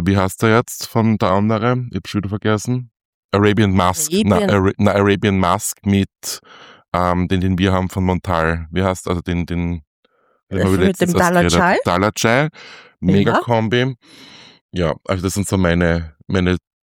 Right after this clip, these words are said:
Speaker 1: Top-Kombis gewesen. Es war nicht viel, aber <laughs> du,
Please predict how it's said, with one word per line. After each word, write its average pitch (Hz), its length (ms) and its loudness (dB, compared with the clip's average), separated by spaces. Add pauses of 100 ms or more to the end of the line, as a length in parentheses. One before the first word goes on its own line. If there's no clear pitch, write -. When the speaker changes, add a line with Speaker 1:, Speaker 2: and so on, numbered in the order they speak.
(100)
Speaker 1:
Top-Kombis 95 840 -2
gewesen. 85 400 -2 (200)
Es - 180 -6
war 139 120 2
nicht 160 180 0
viel, 139 400 -2
aber 131 360 2 (160)
<laughs> - 200 -18
du, 156 100 -4